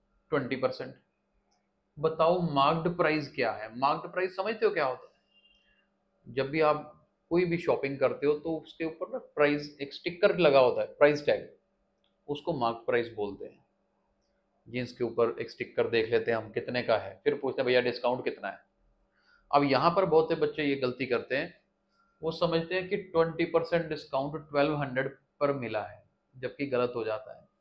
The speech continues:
अरे ट्वेल्व हंड्रेड तो पे किया है,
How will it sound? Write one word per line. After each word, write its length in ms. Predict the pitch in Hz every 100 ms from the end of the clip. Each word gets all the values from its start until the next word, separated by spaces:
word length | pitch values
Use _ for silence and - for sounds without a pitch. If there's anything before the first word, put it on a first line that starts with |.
| _ _ _ _ _ _ _ _ _ _ _ _ _ _
अरे 120 | 127 151
ट्वेल्व 600 | - - - 135 139 139
हंड्रेड 360 | 127 123 127 -
तो 100 | 175 - -
पे 140 | 190
किया 280 | 190 160 143
है, 200 | - -